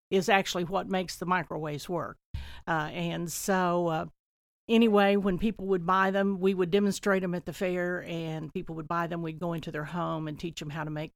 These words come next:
meatloaf and different foods like that for their families in 'em. So that was my first,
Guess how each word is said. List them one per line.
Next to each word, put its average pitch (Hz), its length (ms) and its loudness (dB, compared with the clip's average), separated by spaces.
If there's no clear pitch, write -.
meatloaf 156 440 -4
and 151 300 -6
different 196 360 2
foods 196 260 2
like 170 200 -4
that 151 240 -2
for 165 60 -8
their 156 140 -6
families 151 520 -8
in 151 180 -6
'em. 170 120 -10
So 175 420 0
that 226 240 6
was 226 220 4
my 196 180 4
first, - 680 -4